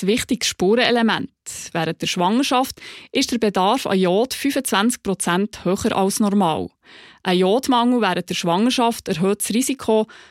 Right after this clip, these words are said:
für neurologische Entwicklungsstörungen.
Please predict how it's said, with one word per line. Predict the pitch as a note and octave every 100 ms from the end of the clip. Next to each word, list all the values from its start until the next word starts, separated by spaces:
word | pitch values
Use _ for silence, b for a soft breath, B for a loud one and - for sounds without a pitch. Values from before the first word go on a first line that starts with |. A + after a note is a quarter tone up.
| B
für | G3+
neurologische | F#3 E3+ E3+ E3+ F#3+ B3 - B3
Entwicklungsstörungen. | B3 C4+ G#3+ F#3 - E3+ - - E3+ D#3+ D#3 -